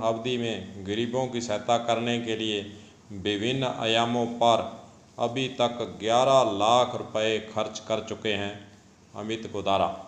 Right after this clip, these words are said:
इनकी ओर से एक और खूबी बताना चाहेंगे कि मीडिया की खबरों में भी ज़्यादा आने का इन्हें शौक भी नहीं है तथा सरल स्वभाव से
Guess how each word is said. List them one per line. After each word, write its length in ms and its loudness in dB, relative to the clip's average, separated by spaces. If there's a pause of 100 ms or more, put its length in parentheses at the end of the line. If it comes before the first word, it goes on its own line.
(800)
इनकी 380 -2
ओर 200 6
से 200 0 (1000)
एक 240 -2
और 220 6
खूबी 260 -2
बताना 320 2
चाहेंगे 500 0
कि 180 -6
मीडिया 440 0
की 160 -6
खबरों 340 0
में 220 -2
भी 140 -4 (340)
ज़्यादा 380 6
आने 260 4
का 180 4
इन्हें 220 0
शौक 320 0
भी 100 -6
नहीं 200 -4
है 120 -10 (520)
तथा 300 2
सरल 320 2
स्वभाव 400 6
से 200 0